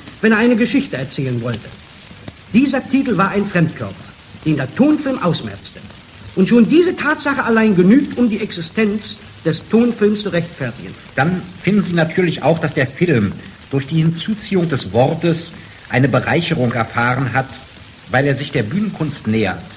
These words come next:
Speaker 1: Natürlich, aber mit der Einschränkung, dass der Wortfilm keine absolute Kopie der Bühne sein darf.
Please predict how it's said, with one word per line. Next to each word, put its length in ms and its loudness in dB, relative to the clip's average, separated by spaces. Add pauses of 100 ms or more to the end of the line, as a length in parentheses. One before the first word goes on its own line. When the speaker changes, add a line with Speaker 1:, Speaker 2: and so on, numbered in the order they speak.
(300)
Speaker 1:
Natürlich, 680 2 (120)
aber 400 4
mit 340 2
der 200 4
Einschränkung, 680 2 (460)
dass 200 0
der 200 0
Wortfilm 600 2
keine 400 0
absolute 520 0
Kopie 400 -2
der 100 0
Bühne 300 2
sein 320 0
darf. 160 -8